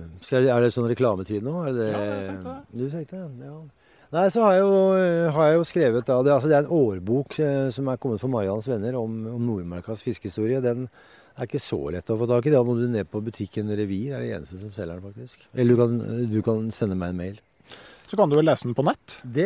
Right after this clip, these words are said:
Speaker 1: går også an, ja. Ja, det stemmer det. Ja,
Speaker 2: Ja.
Speaker 1: det er, da må du inn på Marians Venner og se deg.
Speaker 2: Ja.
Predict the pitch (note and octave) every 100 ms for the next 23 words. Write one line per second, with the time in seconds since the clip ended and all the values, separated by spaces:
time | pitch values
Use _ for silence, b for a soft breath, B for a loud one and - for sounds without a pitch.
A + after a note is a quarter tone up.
0 | A#3 G#3 E3 G#3 B3 A3 B2+ F3 F#3+ E3+
1 | F3 G#3 E3 - - E3 F3 F3 F3 F#3
2 | E3+ F3 F#3 F3+ D3+ F3+ D3 A2+ C#3 D3
3 | C3+ E3 E3 - C#3 C#3+ E3+ - _ _
4 | F#3